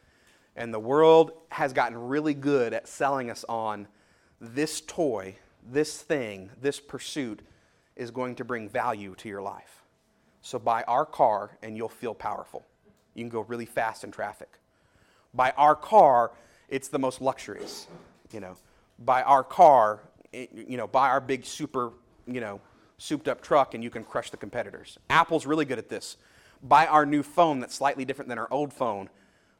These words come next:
because in the ways that it's different from our old phone, it completely changes your life.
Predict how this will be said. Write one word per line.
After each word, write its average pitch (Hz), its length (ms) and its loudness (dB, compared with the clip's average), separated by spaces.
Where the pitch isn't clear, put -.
because 127 320 -6
in 127 60 -8
the 117 80 -4
ways 127 300 -4
that 123 120 -2
it's - 160 -14
different 160 360 -4
from 127 140 -6
our 113 60 -4
old 113 240 -6
phone, 107 380 -6
it 131 160 -6
completely 123 460 -10
changes 101 360 -14
your 95 100 -14
life. - 420 -18